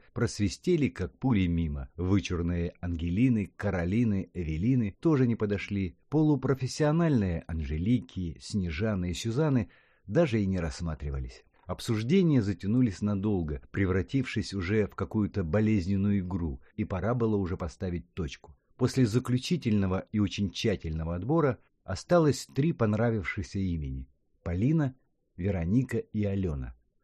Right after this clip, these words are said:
Решили, что из этих трех дочке подойдет любое, поскольку значение имен и характер с ними связанный были досконально изучены.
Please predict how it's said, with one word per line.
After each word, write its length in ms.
Решили, 440
что 220
из 180
этих 300
трех 440
дочке 400
подойдет 540
любое, 640
поскольку 520
значение 720
имен 300
и 80
характер 540
с 140
ними 200
связанный 640
были 280
досконально 640
изучены. 560